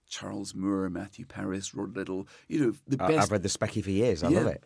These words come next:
Speaker 1: It's great. The, the, but these are the, the best writers in Fleet Street, but they write for us at a rate which is basically uncommercial. And they do that for a simple reason, that they love the magazine, they value its integrity, and they like what it is doing.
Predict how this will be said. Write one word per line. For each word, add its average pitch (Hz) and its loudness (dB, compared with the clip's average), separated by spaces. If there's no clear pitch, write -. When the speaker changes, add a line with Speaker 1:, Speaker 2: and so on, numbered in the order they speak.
Speaker 1:
It's 135 0
great. 165 6
The, 147 8
the, 143 2
but 143 2
these 190 4
are 151 2
the, 131 0
the 123 0
best 135 0
writers 113 -2
in 101 -6
Fleet - -4
Street, - -8
but 113 -4
they 139 2
write 139 2
for 110 -4
us 101 -8
at 104 -12
a 107 -4
rate 110 -2
which 107 -10
is 104 -6
basically - -6
uncommercial. - -14
And 120 -2
they 127 2
do 147 2
that - -4
for 110 -6
a - -10
simple - -8
reason, 107 -10
that 95 -14
they 113 -6
love 110 -8
the - -12
magazine, 98 -8
they 98 -6
value 107 -6
its - -8
integrity, 110 -6
and 113 -2
they 120 -2
like 120 -6
what 113 -14
it - -12
is - -14
doing. - -6